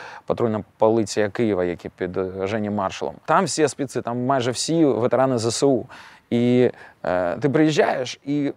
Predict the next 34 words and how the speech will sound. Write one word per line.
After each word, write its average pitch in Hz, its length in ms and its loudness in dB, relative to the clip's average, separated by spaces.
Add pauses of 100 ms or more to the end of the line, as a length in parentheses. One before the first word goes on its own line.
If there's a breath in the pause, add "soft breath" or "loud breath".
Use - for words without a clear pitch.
саме 143 340 0
їх 156 220 0
відрізняє 131 580 0
від 123 400 -2
інших, 170 340 2
що - 180 -2
вони 135 160 0
в 127 80 -6
це - 140 -6
граються. 98 480 -4
Вони, 117 280 -2
ну, 120 200 -2 (120)
так, 127 320 2
війна, 117 460 -2
як, 98 180 -6 (100)
які, 110 320 -4 (480 soft breath)
які 120 300 -2
ігри, 143 480 4 (340 loud breath)
ми 131 180 2
скажемо. 107 560 -2 (280 loud breath)
Але 151 400 6
ні, 196 260 4
вони 170 340 4
граються, 151 460 0
тож 151 240 2 (280 loud breath)
в 131 100 0
них 185 200 4
є 170 120 6
така, 156 400 2 (480 soft breath)
м, 143 340 -4 (400)
вибачте 131 480 0
за 135 100 0
слово, 147 200 4 (260)
п-ізм, - 640 -12